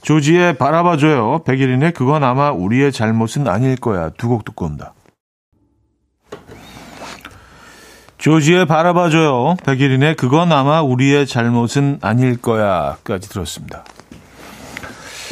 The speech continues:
아, 제주 소식을 전해주셨네요. 안선영 씨. 제주시에요.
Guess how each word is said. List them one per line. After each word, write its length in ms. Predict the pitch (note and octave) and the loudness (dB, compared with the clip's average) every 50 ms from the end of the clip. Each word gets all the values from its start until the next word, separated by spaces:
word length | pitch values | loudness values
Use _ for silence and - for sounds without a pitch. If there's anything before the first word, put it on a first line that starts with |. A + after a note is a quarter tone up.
| - - - - - - - - - - - - _ _ _ - - - _ _ _ _ _ - - | -14 -14 -16 -16 -16 -18 -18 -20 -20 -20 -20 -20 _ _ _ -20 -20 -20 _ _ _ _ _ -8 -6
아, 300 | F2 F2 E2 D#2 D2 D2 - | -4 -4 -4 -4 -6 -8 -6
제주 760 | - - B2 C3+ D3+ C3+ E3+ G3 G#3 G#3 G3+ G3+ G3+ G3 G3+ E3+ | -2 0 0 2 2 2 2 4 4 4 4 4 4 4 4 4
소식을 400 | F3 F#3+ E3+ D#3 D#3+ E3 E3+ D#3 | 4 2 2 2 2 2 2 4
전해주셨네요. 880 | D3+ C#3+ C#3 C3+ C3 C3 B2+ A#2 G#2+ G2+ - A#2+ A2 G#2 B2 D#3 E3+ E3 | 4 4 4 4 4 4 4 2 0 0 0 0 2 2 2 0 0 0
안선영 380 | - G#2+ A#2 A2+ B2+ A#2+ A2 | 0 0 2 2 2 2 2
씨. 160 | G#2 - D3+ C3+ | 0 -2 -4 -2
제주시에요. 760 | - C#3+ C#3+ D#3+ F#3 D#3 C3+ F3 F3 D#3 C#3+ D#3 F#3+ F3 | 0 2 2 4 2 4 4 4 4 4 4 4 2 0